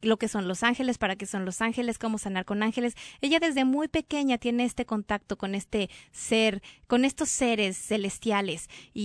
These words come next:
y, y cree mucho en, en todo este tipo de, de energías que ella hasta cierto punto puede ver y puede canalizar, y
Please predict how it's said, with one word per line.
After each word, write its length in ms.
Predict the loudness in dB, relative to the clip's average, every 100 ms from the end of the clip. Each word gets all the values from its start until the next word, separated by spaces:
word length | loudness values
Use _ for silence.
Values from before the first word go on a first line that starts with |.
| -4 -4 -6
y, 520 | -6 -6 -6 -6 -8
y 80 | -10 0
cree 220 | 2 2
mucho 420 | 2 0 0 0
en, 180 | 0 -2
en 160 | -4 -2
todo 160 | -2
este 200 | -2 -6
tipo 340 | -8 -6 -4 -2
de, 200 | -4 -6 -10 -10
de 160 | 0 2
energías 880 | 4 4 4 2 0 4 6 4 -2 -16 -16 0
que 200 | 2 4
ella 320 | 4 6 6
hasta 340 | 4 -2 -2
cierto 320 | -2 -2 -2
punto 300 | -2 -2 0
puede 300 | 0 2 0
ver 280 | 2 2 2
y 60 | 0
puede 340 | -2 -2 -2
canalizar, 720 | -2 -2 -2 -4 2 4 4 2 -8 -8
y 380 | -4 -2 -2